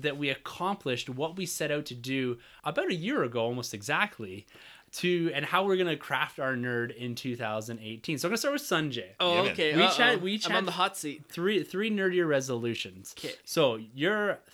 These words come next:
Speaker 1: three. I'm just gonna rattle them
Speaker 2: All right.
Speaker 1: off here, and then we can talk about them a little bit. You had pick up fifty-two steelbooks.
Speaker 2: Fifty-two steelbooks.
Speaker 1: Yeah, so
Speaker 2: Okay.
Speaker 1: that was one steelbook a week.
Speaker 2: Okay.
Speaker 1: You had pick up at least one, and this darker,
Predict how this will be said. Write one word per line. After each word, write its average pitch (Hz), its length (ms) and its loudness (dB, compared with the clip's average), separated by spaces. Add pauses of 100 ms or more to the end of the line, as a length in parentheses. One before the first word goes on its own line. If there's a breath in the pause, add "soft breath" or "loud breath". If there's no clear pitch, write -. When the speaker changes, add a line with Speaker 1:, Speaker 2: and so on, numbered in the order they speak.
Speaker 1:
three. 143 340 -4
I'm 107 100 -10
just 113 160 -10
gonna 123 120 -4
rattle 151 200 6
them 196 80 2
Speaker 2:
All 156 60 2
right. 139 60 2
Speaker 1:
off - 120 -6
here, 139 80 2
and 131 120 2
then 117 80 -2
we 110 60 -8
can 110 100 -14
talk 107 240 -4
about 107 160 -10
them 107 100 -12
a 101 40 -10
little 98 180 -10
bit. 98 180 -10 (360 soft breath)
You 127 140 -2
had 131 260 4
pick 165 160 -4
up 147 100 -2
fifty-two 185 380 -4
steelbooks. 139 640 -2 (160)
Speaker 2:
Fifty-two 202 360 -2
steelbooks. 160 600 -4 (220)
Speaker 1:
Yeah, 143 200 0
so 151 140 2
Speaker 2:
Okay. 170 140 2
Speaker 1:
that 135 140 0
was 123 120 -2
one 143 160 -2
steelbook 156 340 -2
a 160 60 -2
week. 139 320 -4 (240 soft breath)
Speaker 2:
Okay. 165 320 -4
Speaker 1:
You 127 100 -4
had 127 160 -2
pick 165 160 -4
up - 260 -4
at 135 200 0
least 151 240 -4
one, 139 640 0
and 131 140 -4
this 135 240 -4
darker, 120 720 -2